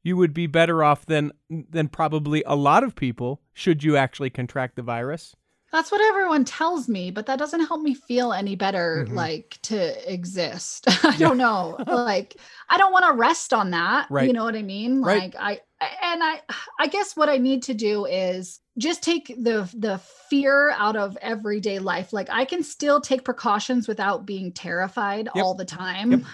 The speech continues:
Speaker 2: right? And so I think that's where I've kinda gotten away from it. Like, my, um,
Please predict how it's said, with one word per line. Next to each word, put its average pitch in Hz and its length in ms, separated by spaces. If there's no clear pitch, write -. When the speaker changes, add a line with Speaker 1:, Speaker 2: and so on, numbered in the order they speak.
Speaker 2:
right? 226 440
And 233 240
so 214 300
I 202 140
think 302 200
that's 262 300
where 220 340
I've 196 360
kinda 214 260
gotten 190 240
away 202 220
from 190 180
it. 175 140
Like, 202 320
my, 202 500
um, 185 480